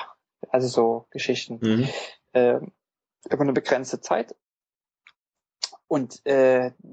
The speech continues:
Speaker 1: da ist sozusagen, das, also man kann sagen, man macht mit, man muss es also extra bestätigen, man wird nicht automatisch dort gelistet. Äh, man kann also sagen, yes, ich hab, äh, Bock, da auf, in der Liste zu erscheinen. Und dann ist es natürlich interessant, da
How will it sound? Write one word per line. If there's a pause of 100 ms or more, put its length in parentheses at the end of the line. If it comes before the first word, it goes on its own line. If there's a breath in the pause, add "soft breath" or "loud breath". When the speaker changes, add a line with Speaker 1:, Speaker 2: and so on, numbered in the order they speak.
(140)
Speaker 1:
da
ist
sozusagen,
das,
also
man
kann
sagen,
man
macht
mit,
man
muss
es
also
extra
bestätigen,
man
wird
nicht
automatisch
dort
gelistet. (600 loud breath)
Äh,
man
kann
also
sagen,
yes,
ich
hab,
äh,
Bock,
da (380)
auf,
in
der
Liste
zu
erscheinen. (340 loud breath)
Und
dann
ist
es
natürlich
interessant,
da